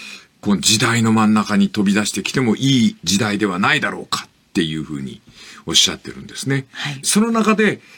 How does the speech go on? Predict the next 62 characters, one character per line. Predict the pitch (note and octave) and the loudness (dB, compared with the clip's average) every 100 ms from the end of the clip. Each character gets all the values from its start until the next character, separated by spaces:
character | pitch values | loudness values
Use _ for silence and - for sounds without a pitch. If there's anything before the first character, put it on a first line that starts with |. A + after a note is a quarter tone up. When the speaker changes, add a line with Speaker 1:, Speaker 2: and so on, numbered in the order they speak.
| - | -6
Speaker 1:
え | G2 F2 | -2 0
ー、 | F2+ | 0
ま | G#2 - | 0 -2
あ、 | - - - F2+ | -8 -20 -16 -12
私 | F#2 - - | -10 -6 -4
も、 | E2+ D2 _ _ _ | -4 -6 _ _ _
あ | - - | -16 -10
の、 | - | -4
散 | - B2 | -2 0
々 | A2+ | 0
繰 | A#2 | 0
り | A2+ | 0
返 | A#2+ A2 | 0 0
し | |
て | F#2 | 0
お | |
り | G2+ | 0
ま | C#3+ | 0
し | D3 | 2
た | C#3+ | 2
け | C#3 | 2
ど | |
も、 | C3 G2+ | 2 4
も | A#2 | 2
う | |
一 | |
回 | G#2 A2+ | 0 -6
繰 | - | -4
り | - | -2
返 | A2 | -2
し | C3 | 0
ま | B2+ | -4
す | - | 0
が、 | D#3+ - - - - - - | -2 -2 -16 -18 -18 -6 2
日 | G2 | 2
本 | G2 - G#2 | 2 2 4
の | G#2 | 4
山 | G2+ B2+ A#2+ | 2 0 2
野 | G#2 | 2
に | G2 | 4
も | F#2+ C#3+ | 4 2
う | |
一 | C3 | 2
度 | C3 B2+ | 2 4
狼 | G3+ - A#2 A2 | 4 2 2 2
を | F#2+ | 2
放 | - C3 B2+ | 0 -2 0
つ。 | - - - - _ - - - | -2 -4 -8 -20 _ -20 -10 -2
そ | - D3 | 0 2
の | D#3+ | 2
こ | C#3+ D#3+ | 0 0
と | D#3+ | 0
に | D3 | 2
よ | D#3 | 0
っ | - | -2
て、 | - A#3+ G#3 C#3+ - - - - - | 0 2 2 0 -8 -8 -8 -8 -2
ピ | C#3+ | 2
ラ | D3 | 4
ミ | C#3 | 2
ッ | A2 | 2
ド | F#2 | 0
の、 | E2+ C#2+ | 0 -4